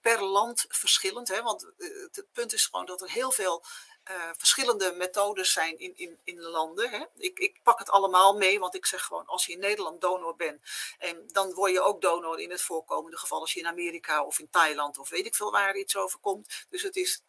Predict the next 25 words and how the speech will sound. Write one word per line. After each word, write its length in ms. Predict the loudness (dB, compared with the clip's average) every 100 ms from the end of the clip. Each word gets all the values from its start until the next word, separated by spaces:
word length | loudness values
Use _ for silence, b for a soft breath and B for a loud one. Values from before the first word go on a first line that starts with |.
| -10
eh, 100 | -10 -10 -16 -16 -4
hè, 100 | -2
je 180 | 0
moet 160 | -2 -2
niet 180 | 0 4
alleen 200 | 4 4
kijken 280 | 0 0 -2
naar 120 | -4
wat 140 | -4
je 140 | -10 -16
in 100 | -10
Nederland 360 | -8 -8 -8
is. 140 | -6 0 B B B B B 6
Dat, 180 | 6 6
die 140 | 2
machine, 400 | 10 10 10 4
die 120 | 4
ecmo, 460 | 4 4 4 4 2
die 180 | -4 -6
pompt 260 | -2 0 4
dus 160 | 8
gewoon 280 | 8 6 2 4
inderdaad 580 | 2 4 6 6 4 2
weer, 280 | 2 0 -4
eh, 380 | -8 -6 -8